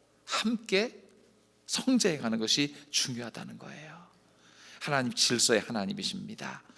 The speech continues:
세운 지도자들의 말에 부족한 점이 있더라도 그것을 통해서 오히려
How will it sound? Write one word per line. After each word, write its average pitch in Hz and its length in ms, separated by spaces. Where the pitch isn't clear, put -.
세운 160 320
지도자들의 107 640
말에 101 420
부족한 113 460
점이 95 240
있더라도 104 640
그것을 165 520
통해서 143 560
오히려 101 260